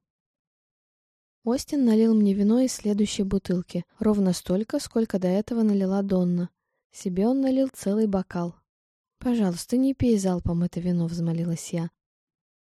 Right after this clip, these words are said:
К вину я не могла относиться легкомысленно, даже несмотря на происходящее. «Это убьёт вкус». Остин покачал головой, снова пряча улыбку.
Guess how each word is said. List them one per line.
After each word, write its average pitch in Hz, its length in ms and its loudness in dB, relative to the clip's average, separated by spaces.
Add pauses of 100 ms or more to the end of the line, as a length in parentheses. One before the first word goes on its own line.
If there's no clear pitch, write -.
(760)
К - 80 -10
вину 233 200 4
я 254 80 6
не 240 100 4
могла 202 260 2
относиться 175 480 -6
легкомысленно, 196 720 0
даже 196 200 2
несмотря 180 460 0
на 202 120 0
происходящее. 170 800 -6 (260)
«Это 285 220 0
убьёт 262 360 4
вкус». - 460 -8 (1500)
Остин 233 380 -2
покачал 190 420 -2
головой, 180 480 -2
снова 190 360 -2
пряча - 380 -4
улыбку. 175 500 -6